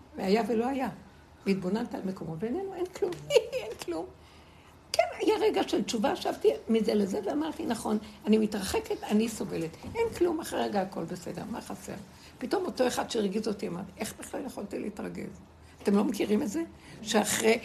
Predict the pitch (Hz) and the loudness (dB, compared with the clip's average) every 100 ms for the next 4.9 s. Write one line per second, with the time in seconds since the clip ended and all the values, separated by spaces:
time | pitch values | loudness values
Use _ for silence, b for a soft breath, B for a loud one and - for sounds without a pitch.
0 | - - 226 185 294 415 339 339 - - | -4 2 2 6 6 6 4 0 -6 -14
1 | - - - 214 - - 320 320 - 247 | -16 -16 -12 -12 -8 -4 -2 -2 0 2
2 | 233 214 190 B B 220 254 508 523 571 | 2 0 -4 B B 2 4 6 6 4
3 | 494 480 466 427 427 403 339 427 453 381 | 4 4 4 2 -2 0 2 2 2 0
4 | 415 427 403 381 427 427 427 370 359 | 2 2 2 0 0 -2 -2 -2 -4